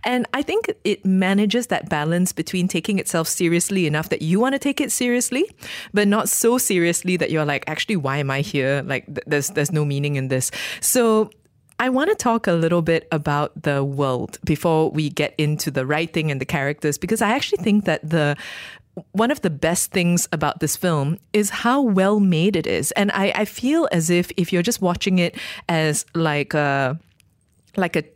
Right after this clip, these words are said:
strange adult version of a child's fantasy, then it's kind of easy to miss the attention to detail that's gone into the world. So Barbie Land is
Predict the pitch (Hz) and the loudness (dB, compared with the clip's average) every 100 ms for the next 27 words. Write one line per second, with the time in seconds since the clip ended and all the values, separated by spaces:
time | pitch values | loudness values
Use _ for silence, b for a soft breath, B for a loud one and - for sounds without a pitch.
0 | - - - 185 170 170 175 - - _ | -4 -2 0 0 2 2 2 0 -4 _
1 | 156 147 156 165 156 151 147 156 143 - | -6 -2 -2 -4 -2 0 2 0 -2 -2
2 | 151 - - 170 190 - 135 143 B B | -2 -2 -2 -2 -2 -2 -2 -4 B B
3 | - 202 208 - 202 - 208 220 302 - | -2 2 2 0 -2 0 2 2 0 0
4 | 196 190 214 202 - 170 160 170 180 - | 2 2 0 -2 0 2 2 4 2 0
5 | - 175 165 156 - 175 165 185 180 170 | -4 -2 0 0 -2 -2 0 2 2 0
6 | 156 160 - 170 160 151 - - 165 165 | -2 -2 0 0 2 0 -4 -2 -2 -2
7 | - _ 180 180 180 - 160 143 135 120 | -4 _ 0 2 0 -2 -2 -2 -2 -2
8 | - 190 165 180 202 233 208 190 190 185 | 0 0 2 0 0 2 2 2 2 0
9 | 160 151 147 | 0 0 0